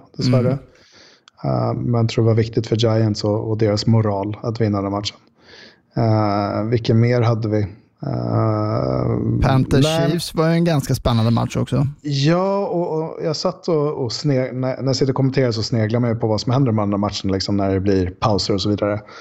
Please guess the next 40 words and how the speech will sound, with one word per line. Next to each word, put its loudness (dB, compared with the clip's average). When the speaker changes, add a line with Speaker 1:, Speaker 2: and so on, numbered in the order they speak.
Speaker 1:
Och, 0
och -2
liksom 0
ser 0
där 0
i -2
en -2
bra 0
bit 0
i -2
andra -4
kvarten -4
att -8
man -4
ligger -4
under 0
med -2
fjorton -2
sex, -4
eh, -2
för -6
Kansas -2
City, 0
och, -2
och 0
Mahomes 2
har -2
inte -6
kastat, -4
eh, -2
något 4
vidare. 0
Det -2
är 2
liksom -2
inga 0
touchdowns -2
och, -2
och -2
inget 2